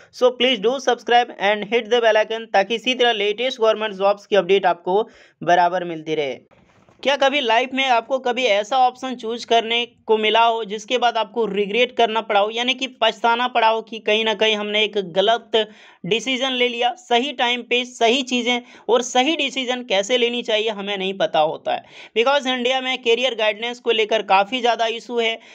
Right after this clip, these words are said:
जॉब्स की लि-, लिमिटेड है, जॉब्स यहाँ पर है नहीं, कैसे करनी पड़ती है हमारी जॉब्स, आपको पता है। जो भी हमें मिलती है जॉब्स, हमें उसे स्वीकार कर लेना पड़ता है आंख बंद करके।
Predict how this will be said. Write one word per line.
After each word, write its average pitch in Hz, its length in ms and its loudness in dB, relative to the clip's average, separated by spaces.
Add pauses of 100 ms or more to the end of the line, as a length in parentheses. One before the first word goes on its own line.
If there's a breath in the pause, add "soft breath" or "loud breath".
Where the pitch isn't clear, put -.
(140 loud breath)
जॉब्स 254 380 2
की 277 140 -2
लि-, 240 200 2
लिमिटेड 233 440 0
है, 233 140 0
जॉब्स 226 380 -2
यहाँ 220 160 -6
पर 214 180 0
है 190 280 -2
नहीं, 214 200 -4 (320 soft breath)
कैसे 269 340 -2
करनी 247 300 -4
पड़ती 226 380 -2
है 233 100 2
हमारी 214 360 -4
जॉब्स, 214 300 -2
आपको 185 240 -2
पता 147 280 0
है। - 180 -4
जो 294 240 4
भी 311 120 0
हमें 277 220 -4
मिलती 247 360 -6
है 247 140 0
जॉब्स, 233 320 -2
हमें 214 140 -6
उसे 214 260 -4
स्वीकार 214 480 0
कर 220 160 2
लेना 214 220 -2
पड़ता 202 320 -2
है 196 80 0
आंख 208 140 -6
बंद 190 260 0
करके। 202 340 0